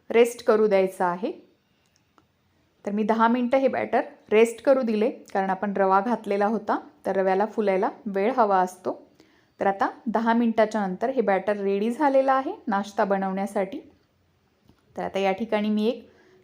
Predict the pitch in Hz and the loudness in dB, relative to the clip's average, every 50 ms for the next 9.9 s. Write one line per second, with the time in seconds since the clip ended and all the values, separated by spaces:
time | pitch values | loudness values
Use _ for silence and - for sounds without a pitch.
0 | _ _ 220 202 202 196 208 233 240 247 247 247 254 254 269 254 254 254 254 262 | _ _ 2 2 4 4 4 4 4 2 2 0 0 0 2 2 2 4 2 0
1 | 262 302 269 247 240 254 285 285 - - _ - - 190 202 208 208 202 196 208 | 2 2 2 2 2 0 -2 -4 -8 -18 _ -10 -8 -8 -6 -2 0 2 2 4
2 | 214 214 214 208 202 196 285 320 - - _ _ - 208 208 220 233 254 269 240 | 4 2 2 0 0 -2 -6 -10 -10 -14 _ _ 0 2 2 2 2 2 4 4
3 | 240 240 240 233 240 254 233 226 233 302 - - - _ - _ _ _ _ _ | 4 4 2 2 2 2 2 2 0 -2 -6 -10 -20 _ -20 _ _ _ _ _
4 | - 202 214 214 214 254 269 311 320 - 311 240 226 226 240 - - 269 247 254 | -6 -6 -6 -4 -4 -2 -2 -2 0 -2 -2 -2 0 -4 -6 -2 0 2 4 4
5 | 269 269 269 226 208 202 202 196 196 202 196 196 - 190 190 220 320 - - - | 4 4 2 2 2 2 2 2 2 2 0 0 0 -2 0 0 -2 -2 -8 -20
6 | _ _ 226 233 233 - 262 233 220 214 202 190 175 170 170 170 - 175 165 160 | _ _ 0 0 2 2 2 4 4 4 2 2 0 -2 -2 -4 -6 -6 -6 -6
7 | 170 170 170 - _ _ _ _ - _ _ - 196 185 196 208 226 214 208 208 | -8 -10 -14 -16 _ _ _ _ -20 _ _ -10 -8 -6 -4 -2 -2 -2 0 0
8 | 190 208 202 - - 220 196 196 - 202 202 202 208 185 180 185 180 185 247 - | -2 -2 -4 0 0 0 0 2 0 -4 -2 0 0 0 2 0 0 0 -2 -4
9 | - - 294 240 - 226 226 226 196 185 175 165 165 160 160 165 170 | -4 -6 -6 0 0 0 0 2 0 0 -2 -2 -4 -8 -10 -10 -12